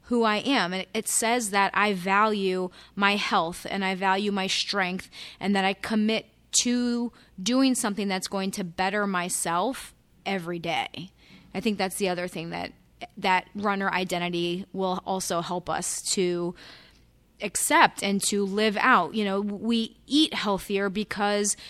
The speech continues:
you're a runner and you wanna support your body, and you get better sleep because you're gonna do this.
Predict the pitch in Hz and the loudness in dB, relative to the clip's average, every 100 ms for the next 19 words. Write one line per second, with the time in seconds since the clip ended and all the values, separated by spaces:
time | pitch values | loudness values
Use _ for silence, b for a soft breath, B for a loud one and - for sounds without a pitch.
0 | B 208 233 226 269 285 196 196 202 208 | B 0 2 4 4 4 2 2 0 2
1 | 233 226 233 - 226 - 208 196 208 196 | 0 0 -4 -2 -2 -2 -2 4 4 4
2 | 175 160 202 208 220 226 - - - 233 | -2 -4 0 0 0 -2 -2 -4 0 0
3 | 226 - 240 269 - 202 220 196 190 190 | 0 -2 -2 -2 -2 -6 -2 -2 -2 -2
4 | 196 196 196 196 185 170 | -2 -2 -2 -2 -2 -4